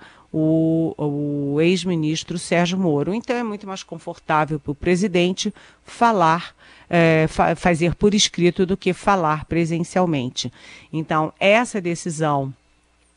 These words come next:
é muito importante. É muito importante, os holofotes são diferentes, a, o nível de tensão é diferente, o risco de escorregar e falar alguma besteira é,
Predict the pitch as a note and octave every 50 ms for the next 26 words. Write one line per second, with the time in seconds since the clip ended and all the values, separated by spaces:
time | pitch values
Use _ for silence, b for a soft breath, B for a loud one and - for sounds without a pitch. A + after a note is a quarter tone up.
0 | _ _ - _ - - G3+ G3 F#3+ F#3 F#3 F#3 - _ _ _ _ G3 F#3+ F#3
1 | F#3 F3+ E3+ E3 E3 - - - - _ _ _ _ G3+ F3+ E3 E3 D#3+ - _
2 | _ F#3 F#3 - - - D3 A2 - - - - - - b b b b b b
3 | b _ E3 E3 E3+ E3+ F3 F3+ F3 E3+ - D#3+ C#3+ - - - - - G3 G3+
4 | G#3 G#3+ G#3+ - - - G3+ B B B B B B D#3 D#3+ C3+ E3+ F3 F3 E3+
5 | D#3 D3 - - - E3 D#3 D#3 - - - - - - C3 C3 B2 - - -
6 | C3 B2 C#3 D#3+ F3+ G3 G3+ G#3 - - F3 F3 - - - - F3 E3+ - -
7 | E3 E3+ F3+ F#3+ G3 E3 F3 E3+ D3 - - - - C3+ C3+ - - D#3 C#3+ C#3+
8 | C#3 B2 - - - - A2+ A#2+ D3+ E3+ F3+ F#3+ F3+ - - F#3 - B B B
9 | B B E3+ D#3 D#3 D3 D3 E3+ A3 A#3 A#3+ A3+ - - - - E3 D#3+ C#3+ -
10 | - E3 E3 D3+ C#3+ B B B B B B D3+ - - - - - F#3 F3 E3
11 | E3+ D3+ C3+ B2+ D3 D#3+ D3+ D3 C3+ C3+ - B B B B B B D3+ - -
12 | - D3+ D3 D3 D3 D3 D3+ C#3+ D3 D3 D3 C#3+ C3 - C#3 - - - D#3+ D3+
13 | D3 C#3+ C3+ C3+ B2 - - - D3+ D3+